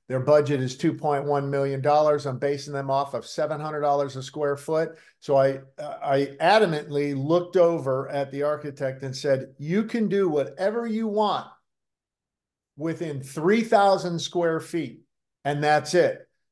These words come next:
Three thousand square feet times seven hundred dollars a square foot is two point one million dollars.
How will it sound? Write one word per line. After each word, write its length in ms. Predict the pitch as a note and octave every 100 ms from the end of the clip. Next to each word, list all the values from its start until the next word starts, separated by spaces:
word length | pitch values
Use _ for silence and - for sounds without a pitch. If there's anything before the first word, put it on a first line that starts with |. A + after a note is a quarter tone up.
| _ _
Three 200 | D#3+ F3+
thousand 440 | F3+ F3 F3 E3+
square 360 | D#3+ E3+ E3 E3
feet 300 | E3 F#3+ F#3+
times 280 | E3+ D#3 C#3
seven 300 | F3 D#3+ D#3+
hundred 280 | D#3+ E3 D#3+
dollars 360 | D#3+ D#3+ C#3+
a 40 | D3+
square 300 | - E3+ E3
foot 240 | E3 F3+
is 160 | C#3+ -
two 160 | F3+
point 300 | E3+ F3 D#3
one 240 | D#3+ D#3 D3+
million 320 | D3+ D3 C#3+
dollars. 560 | C#3+ C#3 A#2+ G#2+ -